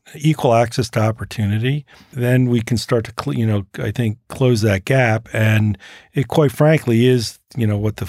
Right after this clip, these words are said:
country was founded on. And not to be corny, but, you know, it's the American dream, but it's largely been abandoned. And again, the original premise was that you could bring better tech jobs, you know, to places that didn't have them,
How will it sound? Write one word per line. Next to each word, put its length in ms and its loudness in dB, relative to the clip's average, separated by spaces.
country 340 -4
was 120 -6
founded 460 -4
on. 240 -2
And 260 -4
not 160 0
to 60 -16
be 100 -4
corny, 360 0
but, 160 -2
you 100 0
know, 120 0
it's 180 -6
the 80 -2
American 440 0
dream, 420 0
but 220 -4
it's 180 -14
largely 400 2
been 200 -2
abandoned. 560 -2
And 80 -4
again, 160 2
the 80 2
original 320 2
premise 380 0
was 220 2
that 120 0
you 160 -6
could 180 -4
bring 500 2
better 340 4
tech 400 -4
jobs, 720 -2
you 120 0
know, 220 2
to 80 -2
places 480 0
that 140 -2
didn't 200 0
have 420 2
them, 420 0